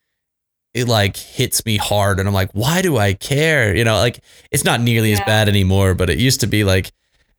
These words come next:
Speaker 1: you know, a family member or friend could compliment me and then someone else would, like, some stranger would compliment me and I'd be like, "Wow."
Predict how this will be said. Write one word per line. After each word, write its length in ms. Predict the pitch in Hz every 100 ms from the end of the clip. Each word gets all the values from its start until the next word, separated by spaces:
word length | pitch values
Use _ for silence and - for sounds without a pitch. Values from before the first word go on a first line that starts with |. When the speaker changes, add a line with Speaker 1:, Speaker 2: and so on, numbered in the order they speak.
| -
Speaker 1:
you 100 | - 101
know, 320 | 92 92 90
a 240 | - 104 101
family 320 | - 120 120
member 320 | 113 113 107
or 40 | 101
friend 340 | - 101 98
could 140 | 98
compliment 520 | 98 98 98 98 95 67
me 280 | 95 95 98
and 160 | 101 104
then 200 | 98 95
someone 320 | 92 104 98
else 200 | 95 98
would, 120 | - -
like, 160 | 92
some 220 | - 104 98
stranger 320 | - 98 95
would 80 | 95
compliment 480 | 95 95 95 90 87
me 100 | 98
and 80 | 95
I'd 160 | 90
be 80 | 95
like, 180 | 95 -
"Wow." 380 | - 98 90 85